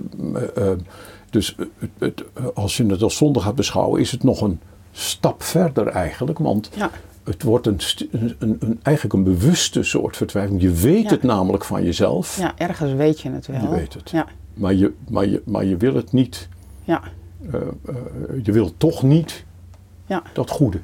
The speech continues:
Speaker 1: Weer die
Speaker 2: Ja.
Speaker 1: angst voor het goede, zal ik
Speaker 2: Ja,
Speaker 1: maar zeggen.
Speaker 2: precies. Ja.
Speaker 1: Oké.
Speaker 2: Ja, hè, dus, eh, wat een term bij Kierkegaard die me ook altijd, die komt ook in het, eh, komende hoofdstuk dus wel her en der terug. Eh, wat mij altijd, eh, iets wat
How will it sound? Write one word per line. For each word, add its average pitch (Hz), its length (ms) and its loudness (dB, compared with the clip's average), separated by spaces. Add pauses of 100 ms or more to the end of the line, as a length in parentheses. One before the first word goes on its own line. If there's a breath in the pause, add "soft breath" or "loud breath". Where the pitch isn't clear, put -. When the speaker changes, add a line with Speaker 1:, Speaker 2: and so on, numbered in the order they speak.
(180)
Speaker 1:
Weer 117 320 2
die 113 100 2
Speaker 2:
Ja. 339 60 2
Speaker 1:
angst 123 300 -2
voor 120 120 -2
het - 140 -8
goede, - 260 -10
zal - 180 -12
ik 196 60 -4
Speaker 2:
Ja, 185 60 -6
Speaker 1:
maar 82 80 -8
zeggen. - 200 -10
Speaker 2:
precies. - 360 -14 (120)
Ja. 160 100 -2
Speaker 1:
Oké. 180 260 2 (520 loud breath)
Speaker 2:
Ja, 196 280 4
hè, 196 140 4
dus, - 320 0 (100)
eh, - 180 2
wat 190 220 2
een 185 80 0
term 220 220 2
bij 190 100 4
Kierkegaard 202 380 2
die 185 80 4
me 180 80 2
ook - 180 0
altijd, 185 220 4
die 170 100 4
komt 170 240 0
ook 202 160 0
in 190 120 4
het, 170 280 -2
eh, 165 260 2
komende 175 320 4
hoofdstuk 165 380 2
dus - 240 -2
wel 160 440 4
her 160 140 4
en 156 80 4
der 156 140 2 (140)
terug. - 580 -2
Eh, 170 500 2
wat 170 180 2
mij 170 120 0
altijd, 160 720 2 (840 loud breath)
eh, 170 120 -6 (460)
iets 196 160 0
wat - 360 -4